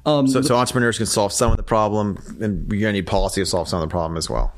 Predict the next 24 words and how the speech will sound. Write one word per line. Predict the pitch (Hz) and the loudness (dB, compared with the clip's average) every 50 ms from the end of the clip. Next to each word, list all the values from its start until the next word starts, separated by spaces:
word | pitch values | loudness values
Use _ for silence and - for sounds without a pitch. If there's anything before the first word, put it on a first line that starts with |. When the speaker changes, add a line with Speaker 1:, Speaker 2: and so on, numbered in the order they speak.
| - 160 | -10 -10
Speaker 1:
Policy | - - 226 262 - 311 - 330 277 | -4 -4 -2 -2 0 -2 0 -2 -2
kind | - - 240 220 | -2 -2 0 0
of | 185 170 | 2 2
sets | - - - 160 156 156 - - - - - | 2 2 2 -2 -2 0 -2 0 0 -2 -2
the, | - 120 135 147 143 139 | -2 -2 0 2 2 2
um, | 135 131 127 123 123 123 120 | 2 2 2 2 2 2 2
the | 120 131 | 0 0
sort | - - - 139 135 | -2 0 0 2 2
of, | 131 123 120 | 0 0 0
like, | 131 127 139 | -2 0 0
rules | 131 139 156 156 151 147 120 | 0 2 2 2 2 0 0
of | 131 117 | 0 0
the | 123 120 | 0 0
game. | 117 120 110 113 110 101 98 113 - - - | 0 0 -2 0 -2 -2 -4 -4 -6 -10 -4
It | - 139 - | -2 -2 0
sets | - 165 160 101 | 2 0 0 0
Speaker 2:
Mm-hmm. | 101 | 0
Speaker 1:
the | 151 117 | -2 0
boundaries, | - 131 117 123 123 131 139 131 123 135 131 127 123 123 117 113 110 - - - - | 0 0 0 2 2 2 0 0 0 0 0 2 0 0 0 0 -2 -4 -4 -2 -2
uh, | 135 | 0
uh, | 127 120 120 117 117 - - 131 123 120 117 110 - 120 123 | 0 2 0 0 -2 -2 0 -2 0 0 0 0 0 0 0
uh, | 120 | 0
within | 131 139 - 156 151 151 147 135 | 0 0 0 2 2 2 2 2
which | 127 117 110 - - - - | 2 2 0 0 -2 -4 -2